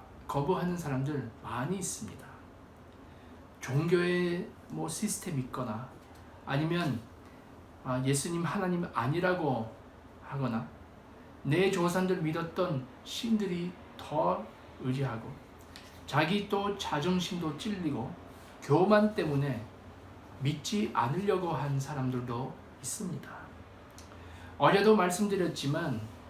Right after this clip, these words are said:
예수 믿는다는 게 육으로, 힘으로 된 것이 아니고, 성령께서 저희 눈을 뜨게 했습니다. 이 사실 자체,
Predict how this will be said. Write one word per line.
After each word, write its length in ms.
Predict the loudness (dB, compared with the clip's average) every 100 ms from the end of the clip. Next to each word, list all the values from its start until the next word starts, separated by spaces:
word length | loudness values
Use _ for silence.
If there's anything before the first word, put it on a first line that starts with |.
| -18 -20 -20 -20 0
예수 400 | 4 4 4 2
믿는다는 640 | 2 4 6 6 4 0 0
게 260 | 0 -4 -8 -16 -20 -20 -16 -4
육으로, 560 | 4 6 6 4 2 -4 -12 -18
힘으로 600 | -16 2 4 6 6 4
된 220 | 4 -2 -2
것이 260 | -2 -2
아니고, 500 | -2 -2 -2 -2 -4 -6 -14 -18 -18 -18 -18 -14
성령께서 1200 | -10 -8 -2 2 4 2 0 0 -2 -2 -2 -4 -10 -16 -8
저희 300 | 0 0 2
눈을 400 | 2 2 0 -2
뜨게 280 | -4 -2 -2
했습니다. 720 | -4 -6 -6 -6 -6 -8 -12 -14 -16 -16 -16 -18 -18 -18 -18 -12
이 280 | 2 6 6
사실 420 | 4 -2 -4 -4
자체, 400 | -6 -8 -8 -8